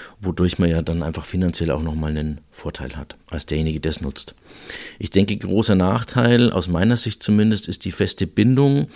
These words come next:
über die zwei bis drei Jahre Leasingdauer, auch mit möglichen Einschränkungen, so wie vorhin dargelegt, möglicherweise Kilometer- oder Geländeeinschränkungen. Aber da muss man sich den Vertrag dann einfach im Detail auch nochmal anschauen.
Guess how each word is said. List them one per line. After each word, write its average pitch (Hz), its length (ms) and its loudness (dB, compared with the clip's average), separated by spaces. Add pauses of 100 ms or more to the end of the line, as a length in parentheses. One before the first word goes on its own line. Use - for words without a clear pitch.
(480)
über 104 260 6
die 95 440 4 (180)
zwei 82 260 4
bis 87 200 0
drei 85 220 0
Jahre 98 460 2
Leasingdauer, 117 840 2 (720)
auch 92 180 0
mit 104 180 2
möglichen 95 340 2
Einschränkungen, 92 680 0
so 85 200 -8 (200)
wie 90 120 -4
vorhin 87 220 -2
dargelegt, 87 480 -2
möglicherweise 85 500 -4
Kilometer- 90 560 -2
oder 87 180 -4
Geländeeinschränkungen. 92 880 -2
Aber 90 100 2
da 98 60 6
muss 104 180 2
man 104 60 2
sich 92 120 -2
den 92 100 -4
Vertrag - 380 -6
dann 90 100 -2
einfach 80 220 -6
im 80 80 -6
Detail 80 320 -8
auch 78 100 -8
nochmal 80 300 -8
anschauen. 73 340 -10